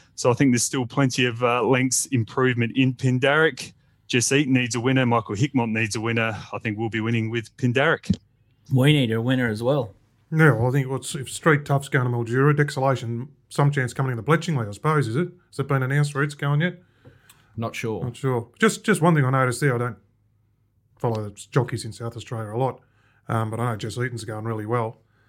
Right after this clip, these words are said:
Speaker 3: Um, just seeing her with a whip in the left there on that horse. Gee, she, I mean, that's as strong as a female you'd see with a whip in the left.
Speaker 1: Yep.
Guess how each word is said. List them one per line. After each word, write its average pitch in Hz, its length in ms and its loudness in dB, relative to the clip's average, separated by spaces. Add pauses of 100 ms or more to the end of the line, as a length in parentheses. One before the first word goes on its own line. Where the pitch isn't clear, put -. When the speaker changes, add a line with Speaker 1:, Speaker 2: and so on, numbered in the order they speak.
(160)
Speaker 3:
Um, 131 160 0
just 160 180 0
seeing 127 160 0
her 135 140 4
with 120 100 -2
a 104 60 -8
whip 143 200 2
in 117 80 -4
the 104 100 -10
left 143 280 0
there 107 280 -6
on 117 120 -4
that 107 140 -8
horse. 123 460 -2 (360)
Gee, 156 160 2
she, 113 180 -6 (100)
I 139 80 2
mean, 143 240 -2
that's 185 200 -2
as 143 100 -2
strong 170 260 2
as 120 80 2
a 117 60 -4
female 127 340 -4
you'd 113 140 -8
see 143 100 2
with 123 120 2
a 117 40 -6
whip 139 160 -2
in 113 60 -8
the 110 80 -8
left. 120 380 -2
Speaker 1:
Yep. 95 100 -20